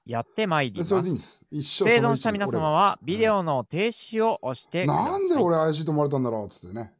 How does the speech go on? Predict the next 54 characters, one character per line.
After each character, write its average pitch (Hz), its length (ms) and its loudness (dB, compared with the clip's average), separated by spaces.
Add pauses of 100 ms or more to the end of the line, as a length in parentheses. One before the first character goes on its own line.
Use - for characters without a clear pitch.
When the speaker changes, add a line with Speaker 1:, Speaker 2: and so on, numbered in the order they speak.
Speaker 2:
え 92 160 -14
え。 - 40 -20 (420)
絶 160 240 -4
対 208 120 -2
反 190 140 0
省 180 80 -4
し 160 60 -8
て 170 80 -8
ま 160 100 -6
せ 147 80 -6
ん 98 40 -10
か 73 80 -16
ら。 - 140 -20 (200)
Speaker 1:
そ - 120 0
れ 247 60 2
で 247 60 6
は 226 80 8
皆 180 160 0
様、 151 400 0
Speaker 2:
シ - 100 -18
カ 180 100 -4
ト 170 60 -4
し 139 80 -10
て 156 60 -8
が 110 60 -8
い - 20 -10
い - 0 -
で 80 60 -14
す。 - 40 -8
Speaker 1:
お 110 40 -6
や 156 140 0
す - 200 -10
み 185 160 -6
な 107 160 -10
さ 110 100 -16
い 101 40 -14
ま 90 100 -18
せ。 - 120 -20
Speaker 2:
う - 40 -20
ん。 - 120 -20
ま 160 120 0
た 185 100 2
同 180 160 0
じ 170 60 -2
こ 160 80 -6
と 127 40 -4
や 104 60 -6
り 98 60 -10
ま 92 80 -12
す 80 60 -18
よ、 - 80 -20 (120)
や 101 140 -12
つ 82 120 -18
は。 67 120 -20